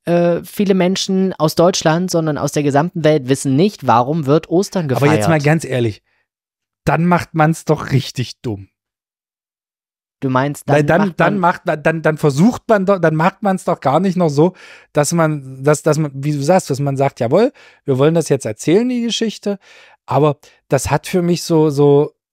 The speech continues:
Speaker 2: entweder mach ich's auf eine ironische Art und, und sage jetzt, wir nehmen das auf die Schippe,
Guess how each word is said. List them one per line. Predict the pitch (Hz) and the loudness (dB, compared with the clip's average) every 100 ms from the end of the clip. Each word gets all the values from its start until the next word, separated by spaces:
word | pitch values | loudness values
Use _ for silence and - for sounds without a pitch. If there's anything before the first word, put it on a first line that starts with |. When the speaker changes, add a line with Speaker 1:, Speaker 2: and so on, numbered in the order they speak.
| _ | _
Speaker 2:
entweder | 160 180 185 185 175 | -2 0 2 2 2
mach | 156 151 147 | 2 2 2
ich's | 135 - - _ _ - | -2 -4 -14 _ _ -4
auf | 123 120 | -2 -2
eine | 127 | -6
ironische | - 101 107 127 185 - 185 | -6 -2 2 4 2 0 -2
Art | 156 208 285 - | 0 0 -2 -4
und, | 143 139 | -6 -6
und | 127 | 0
sage | 123 127 | 2 4
jetzt, | 135 131 | 2 0
wir | 127 | -2
nehmen | 120 123 | -2 0
das | 127 | -2
auf | 110 | -4
die | - | -8
Schippe, | 104 - 127 294 | -2 0 0 -2